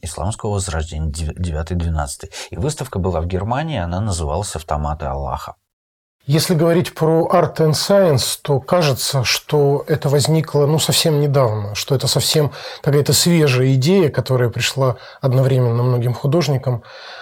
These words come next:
Speaker 2: Вот скажите, Леонардо да Винчи — это Art and Science?
Speaker 1: Да, безусловно. А, я читаю в университете курс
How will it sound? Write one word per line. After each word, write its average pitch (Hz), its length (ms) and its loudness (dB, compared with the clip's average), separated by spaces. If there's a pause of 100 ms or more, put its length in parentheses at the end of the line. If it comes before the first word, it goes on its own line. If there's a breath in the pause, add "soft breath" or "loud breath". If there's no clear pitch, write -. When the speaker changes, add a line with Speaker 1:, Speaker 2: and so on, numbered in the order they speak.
(120)
Speaker 2:
Вот 131 120 -2
скажите, 127 560 -2
Леонардо 151 480 2
да 135 100 2
Винчи — 131 400 0
это 113 380 -6
Art 185 180 0
and 123 140 0
Science? 107 420 -6
Speaker 1:
Да, 139 140 4
безусловно. 127 1040 0
А, 92 340 -2
я 101 300 -2
читаю 101 680 -6
в 95 140 -6
университете 87 600 -6
курс - 540 -8